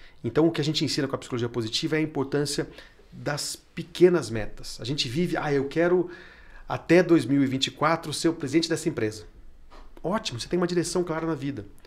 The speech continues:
Mas o que você vai fazer hoje de meta pro seu dia ser um por cento melhor?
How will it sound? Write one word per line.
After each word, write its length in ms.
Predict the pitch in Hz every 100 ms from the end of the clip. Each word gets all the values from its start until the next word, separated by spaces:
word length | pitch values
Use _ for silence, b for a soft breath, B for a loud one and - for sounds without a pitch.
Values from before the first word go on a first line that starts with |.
| b b
Mas 260 | 160 156 - B -
o 80 | -
que 120 | 233
você 220 | 233 -
vai 120 | 190
fazer 300 | 180 175 185
hoje 640 | 175 190 220 170 110 104 -
de 160 | 117 131
meta 460 | 156 175 175 104 - b b b -
pro 100 | 170
seu 140 | 165
dia 120 | 156
ser 140 | 170 165
um 40 |
por 120 | 160
cento 200 | - 151
melhor? 340 | 165 120 131